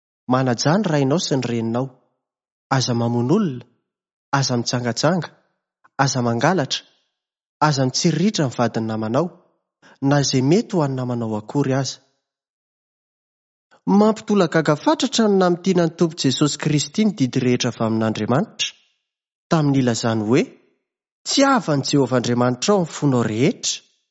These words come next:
sy ny fanahinao rehetra, sy ny herinao rehetra, ary ny sainao rehetra."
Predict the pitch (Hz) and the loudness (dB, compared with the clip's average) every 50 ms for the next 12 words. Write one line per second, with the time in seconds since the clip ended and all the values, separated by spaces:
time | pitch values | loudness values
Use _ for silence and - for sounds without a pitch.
0 | _ _ _ _ - - - - - 220 202 - - 190 165 156 151 147 139 131 | _ _ _ _ -6 -2 -2 2 2 0 0 2 0 0 2 2 2 2 2 2
1 | 123 120 - 113 117 139 208 - - - - - - _ _ _ _ _ _ - | 2 2 2 2 2 2 2 0 -2 -6 -8 -8 -10 _ _ _ _ _ _ -20
2 | - - - - - - 269 269 233 214 214 220 226 208 202 180 175 170 160 151 | -14 -8 0 2 2 4 4 4 4 4 4 4 4 4 4 2 2 2 4 4
3 | 147 160 214 - - - - - - _ _ _ _ _ _ _ - 127 143 170 | 2 2 2 0 -2 -6 -8 -8 -8 _ _ _ _ _ _ _ -2 0 2 2
4 | 202 185 160 135 - - - 135 123 113 107 98 95 95 92 95 113 131 - - | 2 2 2 0 -2 0 0 0 0 0 -2 -2 -4 -4 -4 -4 -4 -4 -4 -4
5 | - - | -8 -8